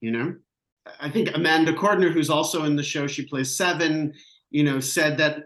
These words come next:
Bilal demands kindness, which I found it an interesting way,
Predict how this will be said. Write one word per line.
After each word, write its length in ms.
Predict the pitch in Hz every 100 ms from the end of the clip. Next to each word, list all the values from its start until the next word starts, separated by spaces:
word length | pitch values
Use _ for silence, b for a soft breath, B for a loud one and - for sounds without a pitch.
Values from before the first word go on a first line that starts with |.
| 143
Bilal 520 | 156 151 156 160 151
demands 800 | 165 160 147 143 143 147 170 -
kindness, 880 | - 151 147 160 139 127 117 - 156
which 260 | 151 139 151
I 100 | 131
found 280 | 143 139 139
it 100 | 135
an 120 | 135
interesting 480 | 139 143 - 139 131
way, 220 | 135